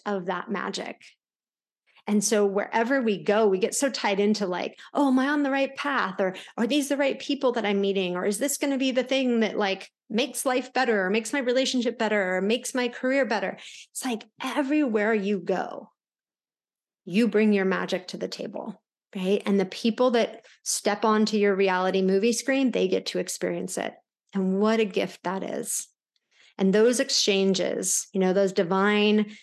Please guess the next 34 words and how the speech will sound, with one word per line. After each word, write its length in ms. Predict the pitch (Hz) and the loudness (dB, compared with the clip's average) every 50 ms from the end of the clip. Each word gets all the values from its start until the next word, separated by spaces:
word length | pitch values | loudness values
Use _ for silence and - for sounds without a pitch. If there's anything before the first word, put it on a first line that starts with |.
| _ _ | _ _
connections 680 | - - 214 208 202 190 196 - - - 190 180 185 180 | -2 2 2 4 4 2 0 -2 0 0 2 2 2 2
and 140 | 180 170 175 | 2 0 0
timings, 760 | - - - 208 196 190 185 185 180 196 202 196 185 185 - | -2 -2 0 0 2 2 2 2 0 -2 -4 -6 -4 -2 0
right, 240 | 190 180 180 190 190 | 0 2 2 2 2
of 100 | 180 175 | 0 0
the 80 | 175 | -4
people 280 | 151 - 214 190 202 202 | -2 -2 0 2 2 0
that 120 | 190 208 | 0 0
step 340 | - - - 196 196 214 - | -4 -2 0 0 0 0 2
into 300 | 226 214 220 214 214 220 | 2 4 4 4 4 4
your 180 | 214 214 208 208 | 4 4 4 4
life, 480 | 196 185 180 170 - - 185 - - _ _ - - _ _ _ _ _ _ | 4 2 0 -2 -4 -6 -8 -10 -16 _ _ -20 -20 _ _ _ _ _ _
they 140 | 208 214 214 214 | -2 -2 0 0
all 460 | 220 214 208 214 226 233 220 226 226 220 | 0 2 2 4 4 4 4 2 2 0
play 280 | 220 - 226 196 196 | -2 -2 0 2 2
a 60 | 190 | 2
part, 540 | 185 190 - 180 - - - - - - - - _ _ _ _ - | 0 -2 -4 -4 -4 -4 -4 -6 -8 -10 -10 -10 _ _ _ _ -8
right? 280 | 180 180 185 196 196 | -4 -2 0 0 2
They're 180 | 196 202 196 196 | 2 2 4 4
learning 300 | 202 208 208 208 202 202 | 4 4 4 4 2 2
from 240 | 196 - 214 208 208 | 2 2 4 4 6
you, 260 | 214 226 233 240 240 | 6 6 6 6 4
you're 260 | 240 226 214 190 185 | 4 4 4 2 2
learning 360 | 170 185 180 180 180 180 180 | 2 0 0 0 0 -2 -2
from 240 | 180 - 180 180 180 | -2 -2 -2 0 0
them, 560 | 190 214 220 214 214 214 208 208 220 214 214 - - - - - _ _ _ | 2 2 2 2 4 4 4 4 2 0 -2 -8 -20 -20 -20 -20 _ _ _
you're 120 | - 190 190 | 0 2 2
exchanging 720 | 185 190 - - - 202 190 196 202 185 202 190 190 - | 2 0 -2 0 0 2 2 4 4 4 2 2 0 0
energy. 640 | - 180 180 180 175 185 180 - - 151 - 190 _ _ _ _ _ _ _ _ _ _ _ _ _ _ _ _ _ _ - | -2 -2 -2 -2 -4 -4 -4 -4 -4 -6 -6 -10 _ _ _ _ _ _ _ _ _ _ _ _ _ _ _ _ _ _ -2
And 160 | 202 196 190 | 0 2 2
it's 280 | 196 185 180 - - | 2 2 0 0 -2
truly 920 | - - - - 240 233 233 220 208 190 180 175 175 170 175 180 202 202 - _ _ _ _ _ _ _ _ _ _ _ - | -2 -2 0 2 4 4 4 4 4 4 2 2 2 2 0 -2 -4 -6 -12 _ _ _ _ _ _ _ _ _ _ _ -2
a 80 | 214 | -2
gift. 640 | 196 156 151 208 190 - - - - - - - - | 0 2 0 0 0 0 -4 -8 -12 -14 -16 -16 -16